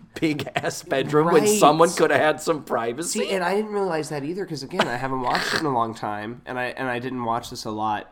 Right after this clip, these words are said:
Speaker 2: in general. Um, so whenever they, uh,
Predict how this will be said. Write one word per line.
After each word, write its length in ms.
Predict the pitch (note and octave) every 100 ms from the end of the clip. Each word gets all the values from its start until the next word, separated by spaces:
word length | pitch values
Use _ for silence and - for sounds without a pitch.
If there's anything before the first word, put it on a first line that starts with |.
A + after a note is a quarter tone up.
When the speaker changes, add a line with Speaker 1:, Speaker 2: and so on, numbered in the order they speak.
| -
Speaker 2:
in 220 | - A2+
general. 500 | A2+ B2+ C3 G#2 G#2+ - - _ _ _
Um, 400 | C3+ C3 B2 A#2+ - _ _ _
so 320 | - - C#3
whenever 260 | C3 C3+ C#3+
they, 300 | C3+ A#2+ -
uh, 240 | B2+ A#2+